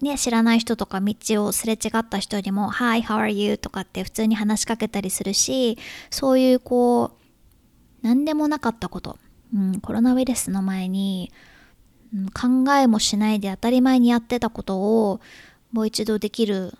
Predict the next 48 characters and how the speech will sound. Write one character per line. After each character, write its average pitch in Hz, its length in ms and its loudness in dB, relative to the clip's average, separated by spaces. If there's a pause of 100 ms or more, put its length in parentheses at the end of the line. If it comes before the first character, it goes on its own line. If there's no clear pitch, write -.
(1800)
の 214 100 -2
は 247 200 2
待 196 260 -4
ち - 0 -
遠 202 160 -6
し - 160 -4
い 196 60 -8
か 196 180 -8
な。 196 340 -4
ど 220 80 -6
れ 220 120 2
だ 269 140 -2
け 269 340 -2 (1040)
あ 226 80 -6
り 226 100 -2
が 226 140 -4
た 233 120 -2
い 214 100 0
こ - 120 -10
と 196 80 -6
か - 160 -4
っ 175 60 -6 (160)
て 170 100 -8
い 170 60 -8
う、 - 160 -12
そ - 120 -4
れ 180 140 -10
が、 196 220 -8 (1040)
は、 285 280 2 (600)
き - 80 -12
っ - 40 -18 (100)
と 170 180 -4
誰 196 220 -2
も 185 100 -4
が 277 140 0
実 - 200 -6
感 196 200 0
し - 80 -2
て - 80 -4
る 196 100 -4
こ 196 120 -6
と 196 100 -4
だ 190 120 -4
と - 140 -12
思 170 200 -8
い 175 100 -10
ま 180 180 -6
す。 - 180 -10